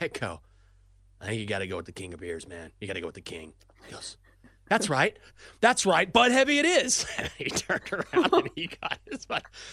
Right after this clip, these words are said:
So I, I was glad for that small moment I could inspire the youth of America. When you said the king of beers, that resonated with him.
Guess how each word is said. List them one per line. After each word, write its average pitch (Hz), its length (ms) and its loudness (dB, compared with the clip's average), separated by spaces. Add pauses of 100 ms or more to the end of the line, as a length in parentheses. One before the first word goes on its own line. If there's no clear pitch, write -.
So 247 160 0
I, 214 240 4
I 214 60 6
was 208 140 2
glad 262 360 4
for 214 100 -2
that 180 160 2
small 175 300 2
moment 147 340 0
I 120 120 0
could 123 160 -4
inspire 123 500 0
the 113 80 -4
youth 110 360 -4
of 107 100 -6
America. 98 600 -8
When 101 120 -10
you 113 80 -6
said 131 260 0
the 123 60 -2
king 151 680 -2
of 107 140 -6
beers, 107 380 -4
that 113 180 -2
resonated 110 600 -4
with 82 160 -12
him. 87 240 -10